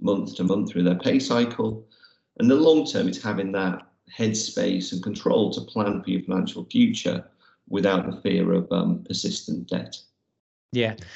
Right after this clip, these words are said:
Speaker 2: And so let's talk specifically about the here and now then, because, and you and I were talking about this a few weeks ago when we originally decided to,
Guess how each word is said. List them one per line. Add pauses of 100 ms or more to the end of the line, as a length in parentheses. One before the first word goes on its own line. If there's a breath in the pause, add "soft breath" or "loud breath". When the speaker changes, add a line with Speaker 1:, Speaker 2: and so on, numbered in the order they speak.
(300 loud breath)
Speaker 2:
And
so
let's
talk
specifically
about
the
here
and
now
then, (120)
because,
and
you
and
I
were
talking
about
this
a
few
weeks
ago
when
we (320 loud breath)
originally
decided
to,